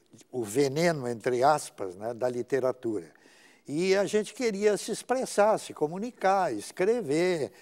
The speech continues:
contos, poesias, romances, não é? Tudo que fosse possível, mas evidentemente que isso nos aproximava,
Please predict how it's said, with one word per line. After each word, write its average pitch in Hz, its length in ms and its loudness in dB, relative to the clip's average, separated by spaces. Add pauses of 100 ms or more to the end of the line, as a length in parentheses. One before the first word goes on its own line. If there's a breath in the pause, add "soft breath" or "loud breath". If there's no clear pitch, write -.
(220 loud breath)
contos, 185 560 2
poesias, 131 720 0
romances, 127 880 -6
não 98 160 -2
é? 156 180 2 (280 loud breath)
Tudo 202 240 0
que - 80 -12
fosse - 300 -2
possível, 180 600 -4 (320 loud breath)
mas 143 240 2
evidentemente 160 800 -4
que 165 160 -12
isso 185 320 -6 (260 loud breath)
nos 165 200 0
aproximava, 175 840 0